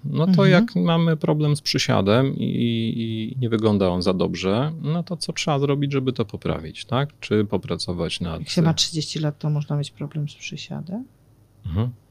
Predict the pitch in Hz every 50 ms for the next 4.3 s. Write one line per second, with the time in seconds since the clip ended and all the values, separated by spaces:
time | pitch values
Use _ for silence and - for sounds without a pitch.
0 | _ _ _ _ - _ - - 80 76 85 98 120 123 123 _ _ - - _
1 | - - 120 - 123 - - - 120 110 - - 113 110 113 117 117 117 113 -
2 | - 110 107 - - 113 113 110 107 110 107 104 107 107 107 107 107 104 104 104
3 | 101 98 104 104 - - 104 - - 90 95 90 92 92 95 101 98 - _ -
4 | 98 92 92 92 90 98